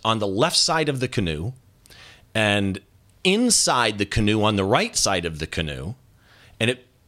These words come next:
it, it, it's part of what I love about the image is because there's this, this mismatch in the ambient light almost. And yet then again, you've got the shore on the left is bright, but then it darkens over on one side. It, just the way the light is dispersed,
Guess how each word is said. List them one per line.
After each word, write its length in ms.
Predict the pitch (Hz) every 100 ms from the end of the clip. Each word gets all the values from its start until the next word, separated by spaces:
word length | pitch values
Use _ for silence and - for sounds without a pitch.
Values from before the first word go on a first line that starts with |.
| _ _
it, 160 | 151 156 160
it, 180 | 151 - _ _ _ _ _ _
it's 140 | 147 -
part 280 | - 269
of 80 | 254
what 100 | 165
I 60 | 131
love 220 | 135 139
about 240 | 127 110
the 180 | 110 123
image 300 | 185 98 78
is 120 | 90
because 420 | - 98 - 117 104
there's 300 | 120 117 107
this, 380 | 113 107 - - - - - - - - _ _ _ _ _
this 300 | 104 113 -
mismatch 920 | 139 175 208 - 139 110 95 - - -
in 200 | 127 120
the 180 | 120 123
ambient 460 | 135 139 131 113 107
light 300 | 135 170 -
almost. 720 | 107 98 92 82 87 - - - - - - _
And 200 | 120 120
yet 280 | 120 120 -
then 240 | 107 117 120
again, 380 | 127 180 156 110
you've 200 | 104 92
got 160 | 101
the 60 | 101
shore 320 | - 143 123
on 100 | 120
the 80 | 113
left 320 | 143 180 -
is 160 | 120 95
bright, 400 | 110 110 98 87
but 120 | 98
then 140 | 113
it 160 | 110 -
darkens 480 | 123 131 135 127 120
over 260 | 117 110
on 200 | 113 110
one 220 | 110 110 101
side. 420 | - 156 123 98
It, 140 | 110
just 200 | 120 156
the 80 | 151
way 300 | 135 160 233
the 140 | 208
light 280 | 170 165 170
is 180 | 147 101
dispersed, 880 | 104 98 - 208 - - - -